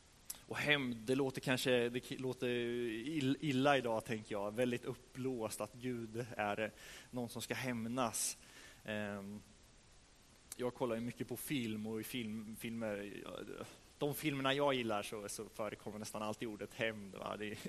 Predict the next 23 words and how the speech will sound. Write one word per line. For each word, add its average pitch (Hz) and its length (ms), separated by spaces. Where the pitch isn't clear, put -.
<laughs> - 360
mycket 123 440
action 104 500
och 95 100
sådär, 104 220
va? 95 180
Ehm, 113 640
och 143 160
när 147 120
någon 147 180
hämnas, 143 640
det - 80
kan 135 140
ju 131 60
vara 120 220
någon 135 180
har 131 80
gjort 123 140
något 123 180
litet 131 540
oförrätt 131 520
mot 123 160
mig, 123 400